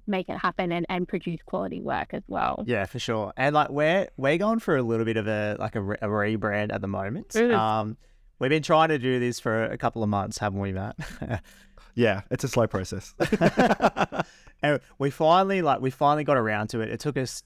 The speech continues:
Speaker 2: so long to create, like, our, our mood board with it, and it just took us way longer than we thought. Um, but, like, we, we got the vision that we wanted, and, like, we found, like, a graphic designer to really, like, bring our, like, vision to life, and it's, like, really starting to take fruition.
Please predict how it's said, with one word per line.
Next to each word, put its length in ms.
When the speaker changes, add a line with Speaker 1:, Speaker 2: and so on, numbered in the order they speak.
Speaker 2:
so 360
long 240
to 80
create, 400
like, 180
our, 300
our 140
mood 320
board 180
with 220
it, 220
and 220
it 100
just 140
took 120
us 120
way 300
longer 300
than 120
we 80
thought. 320
Um, 500
but, 120
like, 160
we, 320
we 120
got 200
the 80
vision 320
that 100
we 140
wanted, 500
and, 480
like, 160
we 120
found, 520
like, 200
a 40
graphic 340
designer 520
to 120
really, 280
like, 340
bring 420
our, 160
like, 140
vision 340
to 80
life, 320
and 80
it's, 140
like, 160
really 320
starting 360
to 60
take 240
fruition. 480